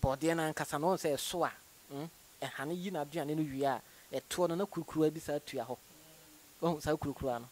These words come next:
ɛne ɛyɛ ahondenduro. Aha, yɛde yɛ ahondenduro ankasa.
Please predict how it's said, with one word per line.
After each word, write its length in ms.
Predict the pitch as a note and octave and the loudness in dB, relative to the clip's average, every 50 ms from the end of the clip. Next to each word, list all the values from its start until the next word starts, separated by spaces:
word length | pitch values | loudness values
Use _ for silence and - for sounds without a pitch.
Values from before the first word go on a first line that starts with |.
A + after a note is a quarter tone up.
| - - | -8 -4
ɛne 220 | C#3 C#3 D3 D3 C#3+ | -2 -2 0 0 0
ɛyɛ 80 | C#3 C3 | -2 -2
ahondenduro. 560 | B2 C3+ C3+ C3 C3 C3 B2+ B2 C#3+ C#3+ C3+ - - - - - - - - - - - - - - - - - - - - | -4 -6 -10 -10 -10 -12 -10 -8 -8 -8 -8 -8 -12 -20 -20 -20 -20 -20 -20 -20 -20 -20 -20 -20 -20 -20 -20 -20 -18 -12 -8
Aha, 160 | B2+ - B2+ B2+ B2+ | -6 -2 -2 0 0
yɛde 200 | C3+ C3 B2+ C3+ | 0 -2 -2 0
yɛ 260 | C3+ D3 D#3 D3+ - - | 2 2 2 2 0 -2
ahondenduro 640 | - C3 B2+ C3+ C3+ C3 B2+ B2+ B2+ B2+ C3 C3+ C#3 | -6 -10 -10 -10 -10 -10 -6 -6 -6 2 6 8 8
ankasa. 420 | C3+ C3 B2+ - B2+ - - A#2 | 8 8 4 -2 -6 -8 -8 -10